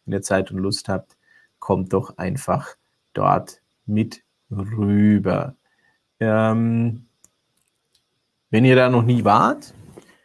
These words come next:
dann schaut euch doch einfach mal an die Anleitung unter, ähm, manfredhelber punkt de slash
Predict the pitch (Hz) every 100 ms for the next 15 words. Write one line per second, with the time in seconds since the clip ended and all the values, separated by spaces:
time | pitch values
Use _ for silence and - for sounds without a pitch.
0 | _ _ 110 110 160 196 220 - 113 127
1 | 139 135 127 - 120 - 110 113 113 110
2 | 104 - 98 104 104 - _ _ _ -
3 | 104 107 101 101 101 - 104 104 95 104
4 | 95 92 101 92 90 92 _ _ _ _
5 | - 98 95 92 92 - - 101 104 101
6 | - 101 101 95 101 104 131 156 139 -
7 | 107 107